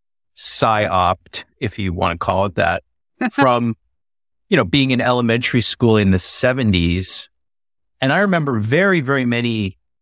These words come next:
Speaker 1: study units or special, you know, like,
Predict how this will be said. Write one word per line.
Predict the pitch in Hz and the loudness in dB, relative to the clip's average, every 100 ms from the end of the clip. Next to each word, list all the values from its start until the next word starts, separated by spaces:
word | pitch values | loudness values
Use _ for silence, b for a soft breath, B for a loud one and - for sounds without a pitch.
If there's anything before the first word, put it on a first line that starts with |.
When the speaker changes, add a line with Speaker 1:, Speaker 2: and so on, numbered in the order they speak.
| _ _ | _ _
Speaker 1:
study | - - - 151 139 127 | -6 -4 -2 0 2 2
units | 107 107 113 92 - - - - | 0 2 2 2 -4 -8 -8 -4
or | 90 | -2
special, | 90 - - 104 - 104 87 - _ _ - | 0 -2 -4 -2 0 -2 -4 -8 _ _ -4
you | 95 | -2
know, | 87 | 0
like, | 87 87 | 0 -2